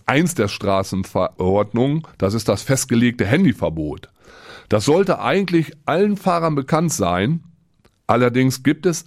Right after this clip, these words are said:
eine Ausnahme. Ist der Motor abgestellt, darf telefoniert werden. Sobald der Motor aber wieder anspringt, gilt erneut das Handyverbot. Ebenfalls erlaubt ist das Weiterreichen des Handys,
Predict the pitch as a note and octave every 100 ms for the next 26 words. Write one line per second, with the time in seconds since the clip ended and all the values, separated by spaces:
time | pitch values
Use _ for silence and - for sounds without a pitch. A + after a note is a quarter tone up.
0 | - C3+ F#3 F3 F#3 F3 E2+ C#2+ C2 -
1 | - _ _ C3 C3+ - G#2+ G#2+ G2 F2+
2 | - - D#3 - F2+ F2 F#2+ - - _
3 | _ _ _ _ - - B2+ G3 - E3+
4 | D#3+ D3+ D3+ D#3 C#3+ D3+ E3 F#3+ B3 _
5 | _ - G#2 F#2+ D3 G#3+ E3+ D3+ F3+ F3+
6 | F#2+ E2 F#2+ F#2+ G2 F#3 G3+ - F#2+ A2+
7 | D#3+ - - C3 D3 G#2 G2+ G2+ A#2+ F3+
8 | - D#3 - - _ - D3+ D3 G2+ -
9 | D#2 D#2 C#2 - _ _ - E3+ A#3+ G#3
10 | E3+ D#3 - A#2+ A2+ E3 F3+ B2+ - A2
11 | F#2+ G#2+ G3+ G#3+ G#2+ F2+ F2 F2+ F2 -
12 | F#2+ F#2 A2+ D#3+